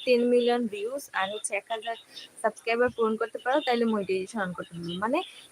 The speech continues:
তিন মাস সময় থাকে। তো তিন মাসের মধ্যে না পারলে তখন পিছনের গুলো আস্তে আস্তে কাইটা নেয়। এটাই নিয়ম। এটা কোনো সমস্যা না, এটা নিয়ম। এটা YouTube-এরই নিয়ম।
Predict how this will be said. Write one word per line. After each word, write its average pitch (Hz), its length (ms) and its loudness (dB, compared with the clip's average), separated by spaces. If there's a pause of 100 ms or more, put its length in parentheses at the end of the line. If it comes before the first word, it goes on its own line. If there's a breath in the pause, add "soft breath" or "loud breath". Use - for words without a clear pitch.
তিন 285 220 6
মাস 277 140 8
সময় 185 300 0
থাকে। 175 220 -8
তো 190 100 -8
তিন 262 260 0
মাসের 294 240 4
মধ্যে 294 200 4
না 254 240 4
পারলে 285 260 2
তখন 247 260 0
পিছনের 240 440 -2
গুলো 262 220 2
আস্তে 247 260 2
আস্তে 220 200 -6
কাইটা 202 320 0
নেয়। 170 160 -4
এটাই 233 320 2
নিয়ম। 214 260 2 (180)
এটা - 140 -8
কোনো 240 180 -4
সমস্যা 247 460 -4
না, 175 100 -6
এটা 185 160 -6
নিয়ম। 202 280 -6 (1160)
এটা 226 160 -8
YouTube-এরই 226 720 -2
নিয়ম। 175 280 -8